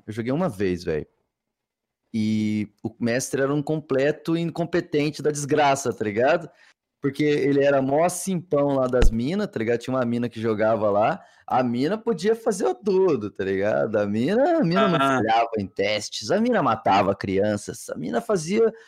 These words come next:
Speaker 1: o escambau. Ela podia ter dragão, ela podia ter o que você quiser, velho. E eu ficava puto, tá ligado? Eu falei,
Speaker 2: Drogado.
Speaker 1: "Mano",
Speaker 2: Era
Speaker 1: falei,
Speaker 2: o Free
Speaker 1: "Mano,
Speaker 2: Fire.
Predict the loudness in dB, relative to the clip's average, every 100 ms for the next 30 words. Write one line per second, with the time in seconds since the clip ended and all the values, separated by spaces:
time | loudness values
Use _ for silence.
0 | -8 -6 -2 0 2 2 4 4 2 0
1 | 0 0 0 0 2 0 2 2 2 2
2 | 0 -4 -8 -4 -4 -2 0 2 4 2
3 | 0 -4 _ -10 -8 -8 -10 -2 2 2
4 | 0 -6 -8 _ _ -4 -2 0 0 0
5 | -2 _ -4 -4 -4 -2 0 2 4 2
6 | 0 0 2 4 4 4 -2 -6 _ _
7 | _ _ -4 0 2 2 4 4 2 0
8 | -6 -8